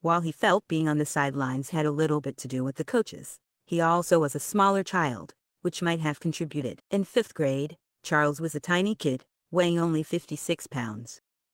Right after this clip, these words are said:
However, he found success on the football field as the starting center, and played every game,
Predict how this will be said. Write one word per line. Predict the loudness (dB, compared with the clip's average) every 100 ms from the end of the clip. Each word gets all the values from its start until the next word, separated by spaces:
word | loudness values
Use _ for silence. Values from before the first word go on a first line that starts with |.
| _ 0
However, | 4 4 0 -10 _ _ _
he | -6
found | 0 2 2 0
success | -6 -2 -2 0
on | -2
the | 0
football | 0 0 -2 -4
field | 0 2 2
as | -2
the | -4
starting | -4 0 0 0
center, | -4 -6 -8 -12 -20 _ _
and | -4 -2
played | 0 2 0
every | -2 -4
game, | -4 -4 -4